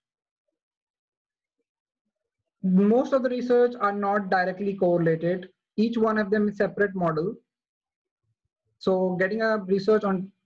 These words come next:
uh, decurrent to the pelvic floor, I have not found any.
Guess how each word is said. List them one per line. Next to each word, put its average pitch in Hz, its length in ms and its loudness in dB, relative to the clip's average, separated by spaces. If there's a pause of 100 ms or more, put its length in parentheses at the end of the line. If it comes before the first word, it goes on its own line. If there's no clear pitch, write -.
(120)
uh, 160 440 2 (320)
decurrent 208 600 0
to 196 120 -2
the 196 80 0
pelvic 185 320 -2 (100)
floor, 185 480 2
I 170 140 -2
have 170 100 -2
not 175 240 -4
found 160 220 2
any. 156 260 -2